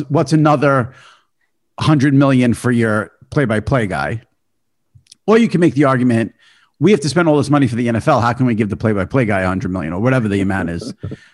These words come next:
Speaker 1: So where, what's the right way to look at it?
Speaker 2: Well, clearly they made the decision on the, on the color guy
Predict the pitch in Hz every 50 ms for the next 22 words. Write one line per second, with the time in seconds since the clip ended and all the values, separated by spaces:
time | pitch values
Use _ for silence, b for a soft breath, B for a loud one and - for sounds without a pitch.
0 | B B - 165 160 143 127 151 170 160 151 160 143 147 147 - 170 143 143 135
1 | 131 143 170 151 - - - - 151 139 147 151 151 117 143 139 135 127 127 143
2 | 135 127 117 87 90 87 67 - b b b b b b b 127 139 - - 160
3 | 175 190 220 269 254 190 143 127 123 123 123 113 101 113 107 110 110 - 127 117
4 | 127 113 - 160 151 123 127 127 117 113 107 101 101 92 117 113 107 95 - 147
5 | 196 247 180 110 110 95 - - 104 110